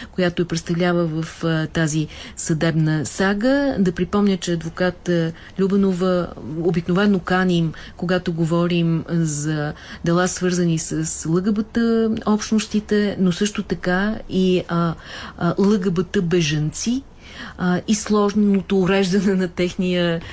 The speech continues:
техния статут, а, в България. Но нека първо да задам въпрос към Ирина Дмитриева.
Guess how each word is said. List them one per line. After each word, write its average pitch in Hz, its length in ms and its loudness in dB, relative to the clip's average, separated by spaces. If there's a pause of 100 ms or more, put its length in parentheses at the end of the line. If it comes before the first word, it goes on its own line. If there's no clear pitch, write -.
(100)
техния 170 300 2
статут, 170 500 -2
а, 160 200 0
в 160 220 2
България. 165 600 0 (460)
Но 196 140 6
нека 214 240 2
първо 233 320 0
да 180 400 2 (320)
задам 180 360 0
въпрос 175 360 -2
към 160 380 -2
Ирина 175 320 2
Дмитриева. 165 680 0